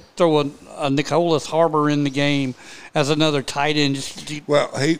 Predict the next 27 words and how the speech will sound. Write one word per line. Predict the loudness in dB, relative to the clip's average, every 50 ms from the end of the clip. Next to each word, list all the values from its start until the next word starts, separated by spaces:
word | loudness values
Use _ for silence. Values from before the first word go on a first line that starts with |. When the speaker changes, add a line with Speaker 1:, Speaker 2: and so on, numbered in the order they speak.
| -4 -6 -4
Speaker 2:
he | -2 -4
played, | -4 -4 -4 0 0 0 0 -2
and | -2 -4 -4 -4 -4 -2
what | -2 -2 0
a | 0
lot | 0 0 0 -2
of | -2 -4
people, | -6 -8 -8 -10 -18 -20 -20 -18 _ 0
he's | 0 0 0 0
playing. | -4 -4 -2 0 0 0 0 -4 -10 -18 _ _ _ _ _ _ _ -10 -4
He | -4 -4 -4
played | -2 -2 0 0 0 0 -2
in | -2 -4 -4
the | -6
Georgia | -6 -4 -4 -2 -2 -2 -2 -4 -8 -8
game, | -6 -6 -6 -6 -8 -16 -20 _ _ _ _ _ _ _ _ _ _ _ _ _ -4
but | -2 0 0 0 -2 -6 -14 _ _ _ _ _ _ _ _ _ _ _ _ _ _ _
the | -10 -10
problem | -6 -2 0 2 2 2 0 -2 -4
is | -4 -4 -4 -4 -6 -8 -12 -18 -20 -20 _ _ _ _ _ _ _ _ _ _ _ _ _ _ _ _ _ _ _ _ -14 -10
he | -8 -4
don't | -4 -2 -2 0
know | 0 -2 0
how | 2 0 0
to | 0
get | -2 -2 -2 0 0
open. | 0 -2 -2 -4 -12 -18